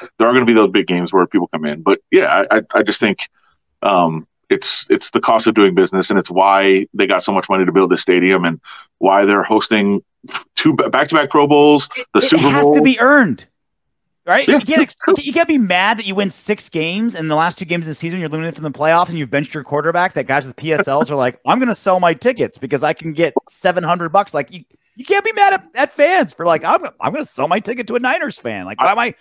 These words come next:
Speaker 2: why am I going to a meaningless game? Like, you gotta earn it. You gotta earn full stadiums of Raider fans.
Speaker 1: One of my, uh, one of my very close friends is not only a season ticket holder, but also an obsessed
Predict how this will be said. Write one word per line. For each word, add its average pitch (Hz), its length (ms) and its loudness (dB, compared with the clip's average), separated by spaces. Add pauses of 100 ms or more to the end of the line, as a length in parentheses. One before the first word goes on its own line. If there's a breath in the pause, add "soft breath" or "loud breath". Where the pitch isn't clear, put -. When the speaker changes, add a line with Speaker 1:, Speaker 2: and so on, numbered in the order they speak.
(180)
Speaker 2:
why 160 80 2
am 220 80 2
I 247 80 2
going 240 160 2
to 240 100 -2
a 220 60 0
meaningless 226 580 0
game? 214 380 -6
Like, - 140 -16 (320)
you - 80 -14
gotta 147 200 -2
earn 392 220 0
it. - 240 -6
You 135 60 -16
gotta 247 180 0
earn 277 260 0
full 233 200 -4
stadiums 220 420 -6
of 226 80 -8
Raider 247 200 -6
fans. - 380 -18 (380)
Speaker 1:
One 143 140 4
of 170 60 0
my, 139 260 4
uh, 104 260 4
one 120 120 4
of 147 80 0
my 127 80 2
very 117 200 2
close 113 200 -2
friends 110 340 0
is 101 100 2
not 113 220 2
only 127 220 2
a 110 40 2
season 101 280 0
ticket 101 200 4
holder, 87 340 2
but 98 120 0
also 104 460 4
an 107 160 0
obsessed - 840 0